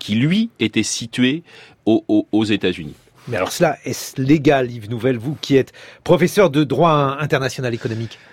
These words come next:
Speaker 1: Euh, le problème est le suivant, c'est que de manière générale, euh, les États peuvent étendre leurs compétences, sauf règles prohibitives.
Speaker 2: Par exemple ?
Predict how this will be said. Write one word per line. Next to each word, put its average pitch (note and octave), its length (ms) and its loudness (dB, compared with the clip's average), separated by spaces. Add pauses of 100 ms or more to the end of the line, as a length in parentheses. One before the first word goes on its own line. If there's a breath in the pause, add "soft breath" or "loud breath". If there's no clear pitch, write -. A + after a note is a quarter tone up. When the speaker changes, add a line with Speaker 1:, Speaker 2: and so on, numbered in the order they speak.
(160 loud breath)
Speaker 1:
Euh, F2+ 160 -2 (280 loud breath)
le C3 240 0
problème B2+ 640 0
est F2+ 60 -8
le F#2+ 60 -6
suivant, D#3+ 480 -2
c'est - 260 -4
que G#2+ 120 0
de G#2+ 140 2
manière C3 360 0
générale, A#2+ 580 -2 (320)
euh, F2 260 -8 (140)
les A2+ 460 0
États A#2 260 -2
peuvent F#2+ 460 0 (200)
étendre A#2+ 440 -2
leurs F#2 180 -4
compétences, G2+ 960 -8
sauf - 640 -2
règles A2 480 -2
prohibitives. G#2 840 -2 (300)
Speaker 2:
Par A#2 140 0
exemple ? G2+ 460 -8